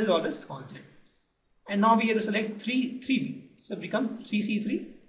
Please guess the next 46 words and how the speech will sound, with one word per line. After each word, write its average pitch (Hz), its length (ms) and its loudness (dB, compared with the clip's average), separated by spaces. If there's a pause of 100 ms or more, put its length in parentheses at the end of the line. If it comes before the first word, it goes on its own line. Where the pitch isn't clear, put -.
(180)
into 185 200 -6
B 156 160 -2
cube. - 280 -8 (480)
Because 190 260 4 (160)
if 185 100 -8
you 233 80 -2
have 208 60 0
selected 214 460 0
three 214 140 2
B, 190 440 -4 (220)
we 196 120 -2
can't 214 240 2
select - 240 2
A 147 120 -8 (120)
because 202 360 2 (100)
we 233 320 0
are 170 160 -2
to - 80 -6
select 214 400 -4
only 175 340 -6 (460)
three 214 140 2
numbers. 143 500 0 (1160)
So 180 120 0
what 196 160 10
we 226 80 2
have 220 120 4
done, 254 340 2 (180)
the 170 100 2
number 202 300 6
of 214 160 4
ways 214 280 0
we 196 100 -2
can 196 140 4
select 196 420 2 (320)
zero 190 320 4
B 214 220 4
is 320 120 0
three - 260 -8
C 156 140 -2
zero. 143 240 -6 (640)
So - 140 -4
in 185 80 2
that 190 220 8
case, 214 160 2
we'll 185 160 0
get 202 180 2